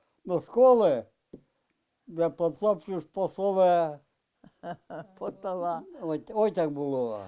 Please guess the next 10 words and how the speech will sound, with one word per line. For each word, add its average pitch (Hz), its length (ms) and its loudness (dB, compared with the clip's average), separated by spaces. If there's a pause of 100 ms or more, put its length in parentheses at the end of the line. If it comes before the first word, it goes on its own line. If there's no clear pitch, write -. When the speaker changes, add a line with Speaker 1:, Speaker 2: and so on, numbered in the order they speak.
Speaker 2:
А 262 160 0
з - 100 -18
чого 359 460 6
ти 508 180 6
і 339 40 -2
по 320 200 2
столе 262 460 6
були? 185 540 0 (840)
Speaker 1:
З - 200 -20
чого 180 540 4